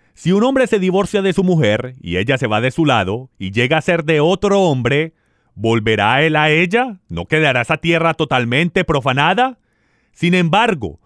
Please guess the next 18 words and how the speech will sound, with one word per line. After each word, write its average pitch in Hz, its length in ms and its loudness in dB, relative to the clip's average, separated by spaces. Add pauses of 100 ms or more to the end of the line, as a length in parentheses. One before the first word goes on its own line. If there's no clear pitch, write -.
(220)
vuelve 202 400 2
a 226 120 0
mí, 202 540 0
declara 127 640 -2
Jehová." 104 640 -2 (520)
Entonces, 170 540 0
aquí 156 220 0
el 165 120 2
Señor 185 340 0
tiene 180 200 0
un 175 80 0
problema, 175 560 0
porque 117 300 -2
se 151 120 -2
separa 180 460 0
de 254 120 0
su 233 120 -4
pueblo, 156 540 -2